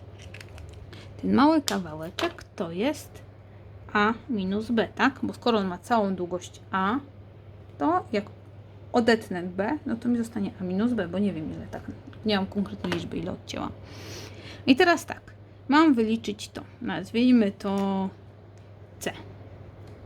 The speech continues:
Mamy A, B i C. Więc tak, mamy tu kąt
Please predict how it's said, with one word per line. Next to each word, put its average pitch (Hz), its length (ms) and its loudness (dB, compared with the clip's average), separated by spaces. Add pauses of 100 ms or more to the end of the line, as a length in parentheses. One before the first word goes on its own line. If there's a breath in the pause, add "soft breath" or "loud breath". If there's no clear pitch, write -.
(460)
Mamy 208 280 4
A, 180 80 -2
B 165 140 -6
i 165 160 -8
C. - 100 -16 (840 loud breath)
Więc 285 240 6
tak, - 320 -10 (600)
mamy 277 320 6
tu 240 180 -2
kąt 196 760 -2